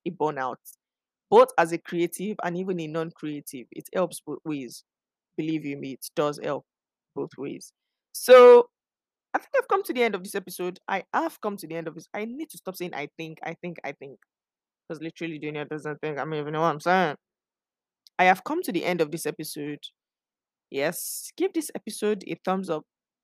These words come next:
<laughs> When it's not YouTube, <laughs> I mean, please. But rate, guys, rate, please, rate.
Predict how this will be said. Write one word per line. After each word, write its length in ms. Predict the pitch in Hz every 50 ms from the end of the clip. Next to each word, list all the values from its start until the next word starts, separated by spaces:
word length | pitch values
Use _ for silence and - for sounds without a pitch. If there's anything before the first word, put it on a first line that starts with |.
| _ _ _
<laughs> 340 | 240 247 240 226 190 180 -
When 160 | 240 330 302
it's 120 | 214 180 185
not 140 | 175 170
YouTube, 400 | 165 156 151 151 - - - 147 -
<laughs> 120 | 190 - -
I 140 | 160 160
mean, 300 | 180 202 208 196 175 160
please. 460 | 185 240 240 226 208 175 170 160 - - - - - - - 175
But 200 | 196 208 220 226
rate, 380 | 254 302 311 269 214 185 180 185
guys, 400 | 170 254 254 247 233 220 202 190 190
rate, 480 | 196 190 233 262 247 220 190 180 - - - - _ _
please, 460 | 269 269 262 233 214 196 170 175 185 190 190 185
rate. 280 | 240 269 240 202 180